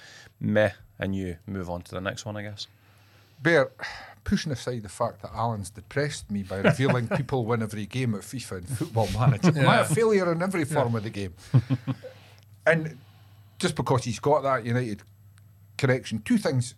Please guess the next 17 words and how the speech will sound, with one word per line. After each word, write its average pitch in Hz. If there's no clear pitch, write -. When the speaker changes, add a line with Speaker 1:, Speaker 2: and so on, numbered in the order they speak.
Speaker 2:
two 202
things 151
you 127
look 123
at 113
a 110
young 117
manager, 117
uh, 101
that 107
maybe 117
gives 113
you 117
a -
wee 104
hint 151
about 110